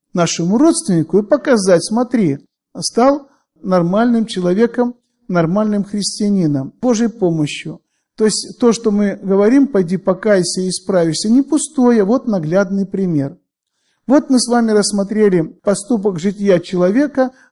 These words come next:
с пользой. Но мы же с вами, как правило, э, что делает враг рога человеческого? Он нам подбрасывает худые стороны жизни наших окружающих. Обязательно худые.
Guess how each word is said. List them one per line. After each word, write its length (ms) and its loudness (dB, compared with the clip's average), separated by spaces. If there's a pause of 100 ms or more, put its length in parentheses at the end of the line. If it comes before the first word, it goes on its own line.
с 260 -10
пользой. 760 -2 (500)
Но 160 2
мы 160 6
же 100 0
с 160 -4
вами, 360 -4
как 260 -14
правило, 580 0 (400)
э, 120 -2
что 200 -2
делает 580 -2
враг 300 0
рога 300 -2
человеческого? 460 -6
Он 180 2
нам 200 0
подбрасывает 1000 -2 (220)
худые 720 0
стороны 720 0
жизни 560 0
наших 500 -2
окружающих. 840 -2 (580)
Обязательно 680 0
худые. 640 -2